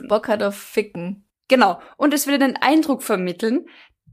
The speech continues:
Speaker 2: dass sie sich selbst und ihre Geschlechtspartner zu reinen Sexobjekten reduziere. Und das wirkt sich wiederum negativ auf den Ruf der Bundeswehr aus.
Speaker 1: Ah ja,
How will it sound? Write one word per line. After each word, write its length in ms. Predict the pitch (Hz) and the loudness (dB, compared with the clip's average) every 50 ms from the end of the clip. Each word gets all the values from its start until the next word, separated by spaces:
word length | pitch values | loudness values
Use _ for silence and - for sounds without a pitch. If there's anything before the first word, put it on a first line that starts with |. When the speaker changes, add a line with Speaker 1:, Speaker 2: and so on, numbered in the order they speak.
| _ - | _ 2
Speaker 2:
dass 420 | - 247 247 247 247 - - - - - | 4 4 4 4 2 -2 -4 -4 -6 -6
sie 240 | - - - 269 247 | -4 -2 -2 0 0
sich 300 | - - 269 262 - - | 0 0 -2 -4 -4 -2
selbst 440 | - 233 214 247 311 330 - - | 0 0 0 0 -2 -4 -6 -10
und 140 | - 220 233 269 | -8 -8 -4 -2
ihre 160 | 269 262 254 | -2 0 0
Geschlechtspartner 1300 | 220 247 - - 254 - 311 - - - - - - - 220 190 190 180 - - 208 240 320 311 - - | -2 -4 -6 -6 -6 -6 -6 -6 -6 -8 -8 -8 -10 -6 -4 -4 -4 -4 -4 -2 -2 -2 -2 -2 -4 -8
zu 200 | - - - 262 247 | -8 -2 -2 -2 0
reinen 360 | 226 214 196 208 233 262 262 254 | 2 2 2 2 2 2 0 -2
Sexobjekten 960 | - - - 262 262 - - - - 180 - - 175 170 170 - - - 185 | -4 -4 -6 -8 -8 -8 -12 -10 -10 -10 -8 -6 -8 -8 -8 -10 -12 -10 -10
reduziere. 800 | 180 180 175 - 170 165 - - - 185 175 175 190 226 285 302 - - - - - - - | -8 -8 -8 -10 -10 -10 -10 -10 -8 -6 -6 -6 -4 -6 -6 -6 -10 -18 -20 -20 -16 -8 -6
Und 200 | 277 254 269 285 | -4 -2 0 0
das 300 | 285 277 - - - - | 0 0 0 -4 -6 -12
wirkt 520 | 208 196 202 - 202 208 254 277 277 - - | -18 -20 -16 -10 -4 -2 -2 -2 -2 -4 -8
sich 220 | - 254 - - | -6 -6 -6 -6
wiederum 500 | 233 214 240 233 226 233 233 226 214 208 | -4 -2 -2 -2 0 0 0 0 0 0
negativ 640 | 208 214 226 226 277 269 262 - - - 254 254 247 | 0 -2 0 0 -2 -2 -2 -6 -4 -4 -4 -2 -2
auf 200 | - - 220 - | -4 -6 -6 -4
den 160 | - 233 220 | -4 -4 -4
Ruf 280 | 208 202 202 208 202 - | -4 -4 -4 -6 -6 -6
der 120 | - 233 | -8 -8
Bundeswehr 760 | 226 - - 233 247 214 190 - - - 175 170 165 147 151 | -6 -4 -2 -2 0 0 -2 -4 -4 -4 -4 -4 -4 -4 -4
aus. 340 | 147 135 - - - - _ - | -6 -8 -8 -10 -12 -12 _ -8
Speaker 1:
Ah 160 | 202 202 196 | -6 -6 -4
ja, 300 | 202 185 165 - 196 | -6 -6 -10 -14 -18